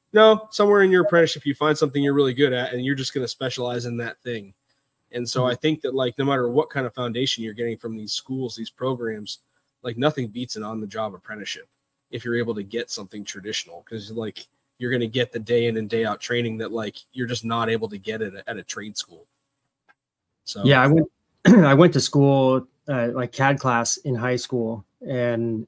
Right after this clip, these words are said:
Speaker 2: I did that for a while, a couple years, and then I took a machine shop class at night,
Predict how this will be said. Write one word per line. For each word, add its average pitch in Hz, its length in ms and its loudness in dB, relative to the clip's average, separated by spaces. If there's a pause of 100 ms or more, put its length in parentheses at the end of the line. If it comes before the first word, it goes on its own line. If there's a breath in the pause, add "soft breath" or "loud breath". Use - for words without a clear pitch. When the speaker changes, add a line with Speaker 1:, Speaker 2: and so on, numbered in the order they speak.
Speaker 2:
I 123 100 -4
did 123 220 0
that 127 380 2
for 135 120 0
a 131 60 2
while, 123 280 2
a 120 40 -2
couple 127 240 -4
years, 120 400 -2
and 123 240 -4
then 110 220 -4
I 123 100 -4
took 143 240 -6
a 123 60 -2
machine 127 320 -2
shop 107 240 -2
class 107 340 -4
at 90 80 -12
night, 110 340 -4